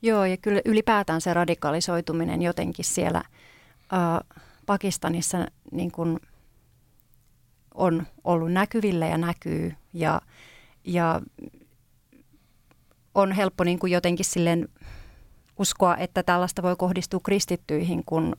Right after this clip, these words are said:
kun siellä voi niin kuin muslimien välilläkin, eri, eri ryhmittymien välillä olla aika isoja,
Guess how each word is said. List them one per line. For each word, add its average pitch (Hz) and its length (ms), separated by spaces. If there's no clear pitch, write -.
kun 160 220
siellä 165 300
voi 170 120
niin 170 100
kuin 190 120
muslimien 170 480
välilläkin, 180 600
eri, 160 300
eri 175 240
ryhmittymien 165 540
välillä 160 360
olla - 160
aika - 240
isoja, - 360